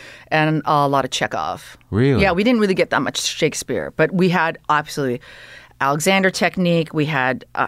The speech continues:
Speaker 1: we just had un-, unbelievable mask teachers. Yeah, and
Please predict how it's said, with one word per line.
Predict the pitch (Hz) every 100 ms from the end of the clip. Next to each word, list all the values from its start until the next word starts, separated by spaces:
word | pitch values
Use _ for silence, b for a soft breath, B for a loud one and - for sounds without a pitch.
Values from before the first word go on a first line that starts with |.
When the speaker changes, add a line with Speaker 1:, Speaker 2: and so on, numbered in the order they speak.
| -
Speaker 1:
we | 180
just | 160 190
had | 202 -
un-, | 165 147 160
unbelievable | 165 147 143 127 123
mask | 131 123 127 -
teachers. | - 127 - - - - -
Yeah, | 143 69 -
and | 151 139 120